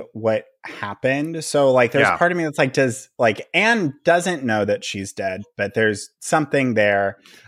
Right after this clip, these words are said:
Speaker 1: And, like,
Speaker 2: Yeah,
Speaker 1: I
Speaker 2: like,
Speaker 1: wish
Speaker 2: what
Speaker 1: we
Speaker 2: does
Speaker 1: had
Speaker 2: she
Speaker 1: gotten,
Speaker 2: remember?
Speaker 1: yeah, I wish we had gotten more time with Charles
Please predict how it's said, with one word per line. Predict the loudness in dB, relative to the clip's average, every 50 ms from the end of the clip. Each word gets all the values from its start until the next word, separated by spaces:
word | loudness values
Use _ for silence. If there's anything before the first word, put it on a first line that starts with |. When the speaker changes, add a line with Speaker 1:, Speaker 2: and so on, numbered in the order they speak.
| -8 -2
Speaker 1:
And, | 0 0 2
like, | 2 2 4
Speaker 2:
Yeah, | 4 4 4
Speaker 1:
I | 4 4
Speaker 2:
like, | 2 2
Speaker 1:
wish | 2 2
Speaker 2:
what | 2 4
Speaker 1:
we | 2
Speaker 2:
does | 2
Speaker 1:
had | 2
Speaker 2:
she | 2
Speaker 1:
gotten, | 4 4 2 2
Speaker 2:
remember? | 2 0 0 0 0 0 0 -2 -2 -6 _ _ _ _ _ _ _ _ _ _ -20 -20 -20 -12 -4 0
Speaker 1:
yeah, | 4 4 4 4 2
I | 2 0 0
wish | 0 0 -2 -2 -2 -2
we | -2 0
had | 0 0 0
gotten | 2 2 2 2 0 -2 -2 0
more | 2 2 2 2 2 2 2 2 0 0
time | -4 -8 -14 -12 -12 -10 -8 -6 -6 -4 -4 -4 -2
with | -2 -2 -4 -4 -8
Charles | -12 -6 -2 0 0 2 2 2 0 0 -2 -4 -8